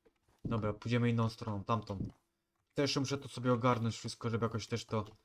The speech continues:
sam to porobić. Może tutaj będzie dobry plan na coś. Może tutaj sobie coś też zbuduję, nie wiem, zobaczymy. E, jak to tutaj będzie wyglądało. Ale dałoby się coś tutaj fajnego zrobić. Też jakąś fajną kopalnię albo coś w tym stylu.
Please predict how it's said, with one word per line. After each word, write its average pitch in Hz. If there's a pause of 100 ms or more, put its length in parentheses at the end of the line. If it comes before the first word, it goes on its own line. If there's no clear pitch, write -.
(380)
sam 117
to 117
porobić. 117
Może 117
tutaj 117
będzie 110
dobry 117
plan 117
na 113
coś. - (680)
Może 117
tutaj 120
sobie 117
coś 117
też 117
zbuduję, 117
nie 113
wiem, 117
zobaczymy. 113 (760)
E, 110
jak 110
to 120
tutaj 113
będzie 117
wyglądało. 113 (400)
Ale 117
dałoby 113
się -
coś -
tutaj 117
fajnego 113
zrobić. 110 (760)
Też 113
jakąś 117
fajną 117
kopalnię 113
albo 110
coś 107
w -
tym 110
stylu. 120